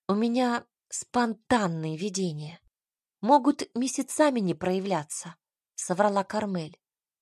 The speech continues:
«Подскажите, а где меня примут с животными на ночь?» Данила почесал затылок. «Только в кемпинге за городом. А что за животные?» «Кошка и кролик».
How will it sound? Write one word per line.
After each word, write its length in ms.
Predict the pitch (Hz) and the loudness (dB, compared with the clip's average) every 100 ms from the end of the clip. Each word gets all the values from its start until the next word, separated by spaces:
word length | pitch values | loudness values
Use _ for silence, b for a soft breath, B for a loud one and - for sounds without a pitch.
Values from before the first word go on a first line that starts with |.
| _ _ | _ _
«Подскажите, 720 | 202 - 240 214 185 - 160 _ _ _ | -12 -6 -4 -2 -4 -8 -14 _ _ _
а 80 | 220 | -4
где 220 | 247 294 | 2 2
меня 240 | 254 185 | 2 0
примут 380 | - 202 190 175 | 2 0 2 0
с 40 | |
животными 580 | 160 196 202 254 190 170 | 0 2 2 2 0 -4
на 280 | 170 185 160 | -2 -2 -4
ночь?» 300 | 160 - - _ _ _ _ _ | -8 -10 -12 _ _ _ _ _
Данила 440 | 165 190 233 320 285 | 0 2 2 2 2
почесал 540 | 208 196 208 226 220 | 0 -4 -4 0 0
затылок. 600 | 202 220 208 180 151 - _ _ _ _ _ _ | 0 -2 -2 -2 -4 -10 _ _ _ _ _ _
«Только 580 | 185 190 - 190 180 165 | 2 2 0 2 2 0
в 180 | - _ | -10 _
кемпинге 640 | 254 320 311 262 185 156 | 4 4 2 0 0 0
за 180 | 180 180 | 2 2
городом. 560 | 269 311 226 175 147 _ _ | 4 4 4 -2 -6 _ _
А 100 | 156 | -2
что 240 | - 302 | 0 -2
за 100 | 214 | 0
животные?» 640 | 170 220 254 - 147 151 _ _ _ _ _ _ _ _ _ | -2 2 2 0 -6 -8 _ _ _ _ _ _ _ _ _
«Кошка 420 | 285 320 - - | 2 4 2 -6
и 60 | 185 | -8
кролик». 580 | - 214 214 202 202 | 0 2 2 -2 -6